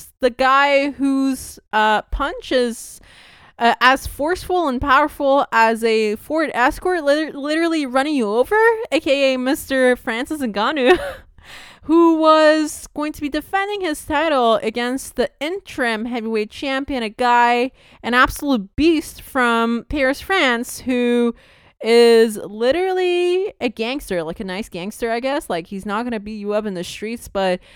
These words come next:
you definitely do not wanna be facing off against him in a professional fight, whatever that fighting, um, style is, if it's Muay Thai or if it's professional M M A, you do <laughs> not wanna be facing off against him.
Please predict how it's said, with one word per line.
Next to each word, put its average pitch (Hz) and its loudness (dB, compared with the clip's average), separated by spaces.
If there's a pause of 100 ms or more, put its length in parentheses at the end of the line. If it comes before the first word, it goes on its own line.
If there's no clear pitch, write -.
(240)
you 247 0
definitely 381 4
do 311 0
not 330 2
wanna 339 2
be 285 -2
facing 294 -4
off 294 0
against 277 -4
him 220 -4
in 220 -6
a 220 -2
professional 233 -2
fight, 240 2
whatever 220 0
that 208 2
fighting, 220 0
um, 180 0
style 202 -2
is, 320 2
if 214 -2
it's 180 -6
Muay 190 -6
Thai 247 2
or 214 2
if 214 -6
it's 208 -4
professional 196 -6
M 175 -8
M 180 -6
A, 269 0
you 220 -4
do 180 -4
<laughs> 170 -4
not 202 -4
wanna 175 -4
be 180 -8
facing 175 -8
off 185 -6
against 185 -10
him. 180 -4